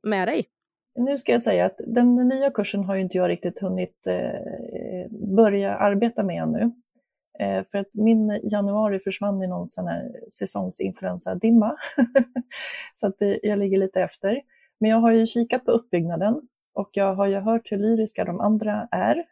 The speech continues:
Speaker 2: <laughs> över de o-, alla modulerna. Så att det där är jag övertygad om kommer ge mycket.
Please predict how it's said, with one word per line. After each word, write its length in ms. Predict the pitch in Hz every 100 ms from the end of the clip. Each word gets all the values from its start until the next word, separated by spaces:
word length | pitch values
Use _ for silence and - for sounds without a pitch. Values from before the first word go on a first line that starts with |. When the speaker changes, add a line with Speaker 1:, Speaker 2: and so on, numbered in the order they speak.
| _ 240
Speaker 2:
<laughs> 200 | 202 - 233
över 220 | 196 196
de 120 | 190
o-, 160 | 190 - -
alla 220 | 196 185
modulerna. 600 | 185 185 180 175 180 233
Så 120 | -
att 100 | 208 -
det 120 | 196
där 300 | 202 208 214
är 0 |
jag 160 | 202 -
övertygad 540 | 190 190 - 214 208
om 200 | 190 190
kommer 220 | 190 196
ge 180 | 185 180
mycket. 420 | 185 190 _ 202